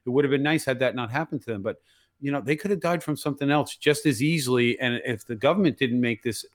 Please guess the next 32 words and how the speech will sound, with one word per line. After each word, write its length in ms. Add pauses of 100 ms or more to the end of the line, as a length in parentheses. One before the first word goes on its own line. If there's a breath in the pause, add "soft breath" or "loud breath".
the 120 (100)
giant 380
crazy 500
pandemic, 500
everybody 300
needs 180
to 100
wear 160
a 40
mask, 380 (300 loud breath)
then 120
people 260
would 80
have 80
just 160
said, 200
"Wow, 240
that's 280
really 280
sucky 460
that 140
my 200
friend 440 (260 soft breath)
got 260
sick 220
and 100
died 260
from 280 (240)
X 260
Y 200
Z 280
thing." 360